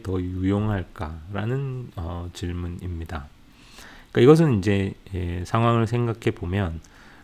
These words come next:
우리가 일반적으로 이제 연결 리스트에서 뭔가를 리무브 할 때는 대부분 이 연결 리스트를 이렇게 순회하다가 그러니까 이제 이, 유-, 지금 이터레이터가 여기를 가리키고 있다면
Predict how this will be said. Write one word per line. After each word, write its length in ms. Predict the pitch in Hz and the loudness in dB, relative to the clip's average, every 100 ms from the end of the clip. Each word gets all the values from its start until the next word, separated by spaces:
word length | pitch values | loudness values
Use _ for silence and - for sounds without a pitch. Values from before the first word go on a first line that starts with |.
| - | 2
우리가 180 | 113 123 | 6 6
일반적으로 640 | 139 160 160 139 104 120 | 8 8 8 8 8 6
이제 160 | 98 | 6
연결 340 | 98 113 127 110 | 4 4 6 6
리스트에서 560 | 101 - 98 85 104 | 4 0 -2 0 2
뭔가를 640 | 87 90 104 117 107 113 98 | 2 4 4 4 4 4 2
리무브 500 | 90 90 123 127 107 | 2 4 4 4 2
할 140 | 98 | 0
때는 580 | - 92 85 98 82 80 | 0 -2 0 -2 -2 -6
대부분 600 | - 95 110 117 135 139 131 | -2 0 2 4 2 0 -4
이 160 | 104 101 | 0 2
연결 360 | 101 113 120 107 | 2 4 4 4
리스트를 460 | 110 - 113 110 | 0 -2 -2 -2
이렇게 320 | 92 95 - | -2 -4 -4
순회하다가 1080 | 98 - 113 120 117 117 117 92 85 95 131 - - - - - - - - | -6 -2 0 2 0 0 -2 -2 -2 -2 -4 -8 -20 -20 -20 -20 -20 -20 0
그러니까 380 | 120 117 113 107 | 2 4 4 2
이제 360 | 113 104 110 - - - | 0 4 4 4 -4 -4
이, 640 | 107 95 95 98 98 101 104 | 0 0 0 0 -2 -4 -2
유-, 340 | 107 - - | -2 -2 -6
지금 260 | - 127 135 | 4 6 8
이터레이터가 560 | 110 131 135 135 127 110 | 6 8 8 10 6 8
여기를 380 | 113 127 120 117 | 8 8 6 6
가리키고 460 | 101 95 - 110 | 4 0 0 2
있다면 680 | 95 - 87 107 101 85 82 | 2 0 -2 0 0 -2 -6